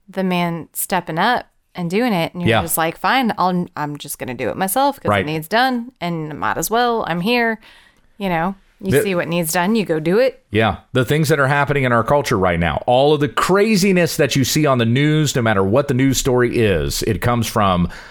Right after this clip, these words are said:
Speaker 2: uh, cowardliness in the home on the part of a man, cowardliness in the pulpit on a part of a man.
Speaker 1: Mm.
Speaker 2: There are not men who are being strong men of God and standing up with the word of God in the pulpit and in the home.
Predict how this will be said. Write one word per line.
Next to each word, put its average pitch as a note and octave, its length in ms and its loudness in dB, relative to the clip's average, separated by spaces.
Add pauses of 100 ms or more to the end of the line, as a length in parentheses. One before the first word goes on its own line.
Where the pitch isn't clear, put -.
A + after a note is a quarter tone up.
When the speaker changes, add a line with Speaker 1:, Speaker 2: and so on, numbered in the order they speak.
(180)
Speaker 2:
uh, F2+ 220 0 (100)
cowardliness D3+ 960 2
in B2 160 2
the G#2+ 100 2
home G#3 560 2 (400)
on A2+ 160 2
the G#2 80 0
part C3 240 2
of C#3 60 -2
a D3+ 80 0
man, D#2+ 400 0 (540)
cowardliness C3+ 840 0
in C3+ 160 2
the C#3 60 0
pulpit G#3+ 640 0 (160)
on A#2 120 2
a F2+ 40 -2
part F#2 200 0
of D#2+ 60 -2
a E2+ 60 0
man. D2+ 300 -4 (140)
Speaker 1:
Mm. F3+ 260 -4 (260)
Speaker 2:
There A2+ 160 4
are A2+ 140 4
not B2 320 2
men D3+ 460 2
who C3+ 240 2
are G#2 100 4
being G2+ 240 2
strong E3 520 2
men D#3+ 160 2
of C#3 140 0
God A2 380 4
and G2 280 0
standing C3+ 440 0
up B2 140 2
with A#2 160 0
the A2 80 2
word D#3+ 320 4
of C3+ 100 0
God G#2+ 380 4
in A2+ 160 0
the F#2 80 0
pulpit D#3 500 0
and A#2+ 140 0
in G#2+ 100 2
the G#2 100 2
home. E2+ 340 -2